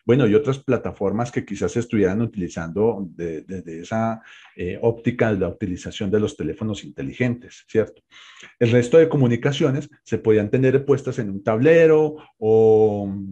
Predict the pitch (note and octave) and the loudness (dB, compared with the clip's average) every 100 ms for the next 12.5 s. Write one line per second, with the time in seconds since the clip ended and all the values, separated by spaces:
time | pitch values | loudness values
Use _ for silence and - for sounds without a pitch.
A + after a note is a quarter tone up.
0 | F2 _ _ _ _ _ _ _ _ - | -18 _ _ _ _ _ _ _ _ -8
1 | A#2+ A2 A2 G#2 A2 A#2+ A#2+ A#2+ A#2 G#2 | -4 -2 -4 -4 -2 -2 -2 -4 -6 -4
2 | F#2+ F2 E2 D#2+ - _ - - A2 A2 | -4 -6 -8 -14 -18 _ -18 -4 -2 0
3 | A2+ F#2+ F#2+ A2+ A#2 A2 G2+ - F2 D#2+ | 0 2 2 0 -2 -8 -8 -8 -6 -4
4 | D2 C#2 - _ - - - D#2 D2 - | -6 -8 -12 _ -20 -20 -14 -10 -10 -12
5 | _ D#2 G#2+ C3 A2 - - F#2+ - B2 | _ -6 0 0 0 -4 -12 -12 -6 -6
6 | A2+ A#2 A2+ G#2 C3 C3 C#3 C#3 - _ | 0 0 0 0 2 4 2 0 -8 _
7 | - B2 - - C3 C3 C#3 C3 - G#2 | -4 -4 -4 0 0 2 -2 -2 -4 -6
8 | G2+ A#2+ C#3 C#3+ - G#2 G2+ G#2 G2 - | 0 2 2 -2 -4 -6 -4 -4 -6 -6
9 | F#2 G#2 F2 - F2+ G#2+ A#2+ C#3 C3 C3 | -6 -4 -4 -6 -4 -2 0 4 4 4
10 | C#3+ C#3+ B2 A#2 A2+ B2 G#2+ G2 G2+ A#2 | 2 0 2 0 0 -2 0 0 0 0
11 | C#3+ C#3+ G2+ G2+ - A2+ G#2 G#2 - - | 0 -2 -4 -6 -6 -6 -2 -2 -4 -8
12 | G#2 G#2 A2 A#2+ | -4 -2 -2 -4